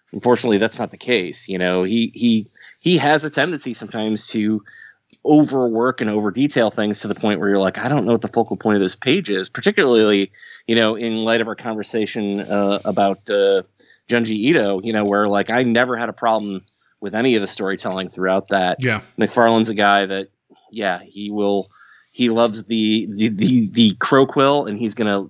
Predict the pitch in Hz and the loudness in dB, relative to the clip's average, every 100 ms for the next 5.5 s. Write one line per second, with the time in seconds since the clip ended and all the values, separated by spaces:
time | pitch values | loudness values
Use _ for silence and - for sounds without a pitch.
0 | - _ 127 131 - 127 127 98 - 107 | -14 _ -6 -6 -2 -2 -2 -4 -6 -2
1 | 113 123 - 104 104 98 104 104 104 101 | 0 0 -2 -2 -2 -2 -4 -2 -2 -2
2 | 95 92 - _ - - - - _ 110 | -2 -4 -8 _ -20 -20 -20 -20 _ -2
3 | 101 90 107 - 113 101 104 - 113 95 | 0 -2 -6 0 0 0 -6 -6 -6 -4
4 | 90 95 - - - - - - _ - | -2 -2 -4 -12 -12 -14 -20 -20 _ -10
5 | 185 175 160 143 - | -10 -4 -2 -2 -6